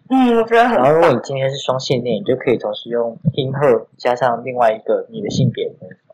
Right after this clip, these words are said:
Speaker 1: 对。
Speaker 2: 这样其实也是可以。
Speaker 1: 对。
Speaker 2: 这样就不会产生这种交友软体上都是女，女同志交友软体那种异男很多的状况。
Speaker 1: 哦，对对对对。
Speaker 2: 那种真的太恐怖了。
Speaker 1: 这很可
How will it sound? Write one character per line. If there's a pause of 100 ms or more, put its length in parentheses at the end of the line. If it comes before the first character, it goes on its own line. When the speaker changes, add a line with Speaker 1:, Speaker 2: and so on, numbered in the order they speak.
(120)
Speaker 1:
对。
Speaker 2:
这
样
其
实
也
是
可
以。 (360)
Speaker 1:
对。 (240)
Speaker 2:
这
样
就
不
会
产
生 (140)
这
种 (680)
交
友
软
体
上
都
是 (840)
女，
女
同
志
交
友
软
体
那
种
异
男
很
多
的
状 (120)
况。 (340)
Speaker 1:
哦，
对
对
对
对。
Speaker 2:
那
种
真
的
太
恐
怖
了。
Speaker 1:
这
很
可